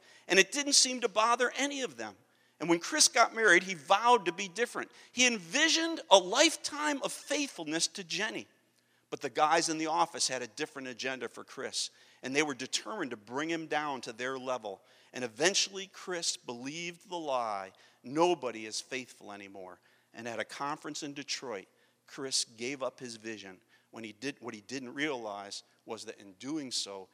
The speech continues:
he extinguished Jenny's vision as well. Pete, a college freshman, shows up for classes with a vision for making a difference for Christ on his campus.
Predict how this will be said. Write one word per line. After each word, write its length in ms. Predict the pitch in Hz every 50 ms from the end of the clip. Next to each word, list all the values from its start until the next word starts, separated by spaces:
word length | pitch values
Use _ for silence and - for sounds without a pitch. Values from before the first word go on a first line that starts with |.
| _ _ _
he 200 | - 127 117 101
extinguished 840 | - - - - - - 135 131 123 120 117 107 - - - _ 101
Jenny's 460 | - 104 113 127 135 127 120 107 - 92
vision 380 | 90 101 95 90 95 92 92 _ _ _ _ _ _ _ _
as 160 | 113 101 92
well. 380 | 92 90 95 98 92 90 80 _ _ _ _ _ _ _ _ _ _ _ _ _ _ _ _ _ _ _ _ _ _ _ -
Pete, 360 | - 226 233 208 175 180 _ -
a 60 | 139
college 480 | - - - 151 160 170 170 165 - -
freshman, 440 | - 190 196 190 - - 139 123 123
shows 400 | - - - 156 160 175 156 170
up 140 | 151 _ -
for 100 | 165 151
classes 580 | - - 160 165 170 170 156 - 143 117 113
with 140 | 127 123 120
a 80 | 127 120
vision 320 | 117 143 151 151 170 151
for 160 | - - 131
making 320 | 123 139 156 151 - 147 135
a 60 | 123
difference 400 | 113 143 151 151 - 139 - -
for 100 | - 123
Christ 460 | - - - 151 156 151 135 - -
on 100 | 123 123
his 140 | 123 113 -
campus. 560 | - - 135 131 127 _ - 92 - -